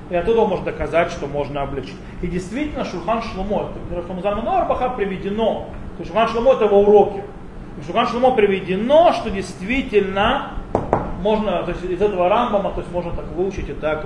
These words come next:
на не-, на него опираться. Окей? Э, хотя, по мнению запрещающих, до сих пор остался запрет. То есть никуда запрет не убежал. Окей, на, с точки зрения галахи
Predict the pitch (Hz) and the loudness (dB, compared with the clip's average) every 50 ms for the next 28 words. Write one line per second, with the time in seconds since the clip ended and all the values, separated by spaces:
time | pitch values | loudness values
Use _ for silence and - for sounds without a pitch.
0 | 156 151 147 151 147 143 143 139 139 143 135 143 139 135 147 151 151 139 - 143 | -6 -6 -6 -6 -6 -6 -6 -4 -4 -4 -4 -4 -4 -2 0 0 0 -2 -2 -4
1 | 143 135 120 113 - - - - - - - - - 147 139 - 190 214 240 - | -4 -4 -4 -4 -6 -8 -10 -10 -12 -14 -14 -14 -14 -12 -4 0 0 0 0 -2
2 | - - - - - - - - - - - - - - - - - - - - | -6 -10 -12 -12 -12 -12 -10 -10 -12 -12 -12 -12 -12 -12 -12 -12 -12 -12 -12 -12
3 | - - - - - - - - - - 185 180 190 196 196 190 - 185 220 - | -10 -10 -10 -10 -12 -14 -14 -12 -8 -4 0 2 4 4 4 2 2 0 0 4
4 | - 320 349 - - - 277 254 240 254 285 302 294 240 247 - 220 214 220 262 | 6 6 6 6 6 4 2 2 2 2 2 2 2 0 0 0 -2 -2 2 2
5 | 302 302 208 214 196 208 - - - 240 233 226 220 - 202 196 196 - - - | 2 2 2 0 -2 -4 -6 -6 -4 -2 -2 0 0 0 -2 -2 -2 -4 -6 -8
6 | - - - - - - - - 127 151 160 180 175 175 175 175 170 165 - 143 | -8 -8 -10 -12 -12 -14 -14 -12 -8 -2 0 0 0 0 -2 -4 -4 -4 -4 -4
7 | 151 139 127 135 127 - - - - - - - - - - - - - - - | -6 -8 -8 -8 -6 -6 -8 -8 -8 -10 -10 -10 -10 -10 -12 -12 -12 -12 -14 -14
8 | - - - - - - - - - - - - - - - - - - - - | -14 -12 -12 -12 -12 -12 -14 -14 -12 -12 -12 -12 -12 -14 -14 -14 -14 -14 -14 -12
9 | - - - - - - - 226 233 226 - - 151 143 156 208 247 262 254 - | -12 -10 -10 -10 -8 0 2 2 4 4 2 2 0 0 2 6 6 6 6 6
10 | - 247 247 - - 208 185 - 226 262 269 262 220 202 202 196 190 170 - - | 4 0 -2 -2 -2 -4 -2 0 0 0 0 2 2 2 2 2 2 0 -2 -4
11 | - 254 226 180 - | -4 -4 -2 -4 -4